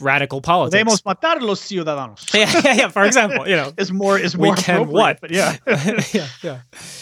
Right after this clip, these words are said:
Speaker 2: Actually, I
Speaker 1: Um,
Speaker 2: always thought that would be kind of fun, would be to have, like, a multilingual podcast. You'd have a very
Speaker 1: Yeah.
Speaker 2: small audience, but it reminds me when you'd live in Europe.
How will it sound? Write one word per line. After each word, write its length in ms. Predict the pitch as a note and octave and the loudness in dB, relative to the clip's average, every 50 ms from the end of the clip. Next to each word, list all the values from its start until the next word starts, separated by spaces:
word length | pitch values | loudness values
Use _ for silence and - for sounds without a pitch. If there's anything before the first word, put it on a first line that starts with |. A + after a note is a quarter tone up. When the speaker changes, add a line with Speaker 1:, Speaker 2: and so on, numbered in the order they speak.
| - - - _ _ | -20 -20 -20 _ _
Speaker 2:
Actually, 280 | F3+ F3+ F3 E3+ D#3+ - | 2 2 4 4 4 2
I 20 | |
Speaker 1:
Um, 20 | A#3 | 2
Speaker 2:
always 160 | D#4 E4+ D4+ | 2 0 0
thought 140 | - B3+ G#3+ - | -2 -4 -4 -2
that 80 | G#3 | -2
would 100 | G3 F#3+ | -2 -2
be 60 | G3+ | -4
kind 200 | F#3+ - F#3 D#3+ | -4 -4 -6 -6
of 60 | D#3+ - | -6 -6
fun, 180 | - D#3+ D3+ D3 | -4 -6 -4 -4
would 120 | D3 C#3 | -6 -6
be 100 | C3+ D3 | -6 -4
to 60 | C#3 | -2
have, 120 | D#3+ D#3+ D3+ | -2 -2 -2
like, 140 | D#3+ - | -4 -6
a 40 | E3+ | -6
multilingual 580 | C#3+ C#3+ D3+ E3+ - - D#3+ D3+ D3+ D#3 D#3+ D#3 | -6 -6 -6 -6 -4 -6 -4 -4 -2 -4 -4 -2
podcast. 640 | - F3 E3 F3 E3+ - G3 F#3+ G#3 G3+ - - - _ - | -2 -2 -4 -2 -2 0 2 2 2 0 -2 -6 -10 _ 0
You'd 180 | F3+ F#3 G#3 | 2 4 4
have 100 | G#3+ F#3+ E3+ | 4 4 2
a 40 | |
very 200 | D#3 D3+ A#3 C4+ C4+ | 0 2 2 2 2
Speaker 1:
Yeah. 80 | D#3+ D#3 | 2 2
Speaker 2:
small 220 | C3+ F3+ F3 E3 - | 2 2 2 2 4
audience, 320 | D#3+ D#3+ E3 D#3+ D3 C3 - | 4 4 4 2 0 -4 -4
but 120 | - D#3 | -4 -4
it 80 | D#3+ D#3 | -4 -4
reminds 400 | D3+ D3+ D#3 D#3 E3 F#3+ F3+ F3+ | -2 -2 0 2 2 2 2 4
me 160 | G3 F#3+ G3 | 4 2 2
when 200 | G3 F3 E3+ F3 | 2 2 2 2
you'd 140 | D#3 E3 - | 2 2 4
live 180 | E3+ F#3 F#3+ F#3+ | 4 4 4 4
in 100 | G3 E3+ | 4 4
Europe. 440 | D3+ D#3+ D#3+ D#3+ D#3 D#3 - - | 4 4 6 6 4 2 0 -8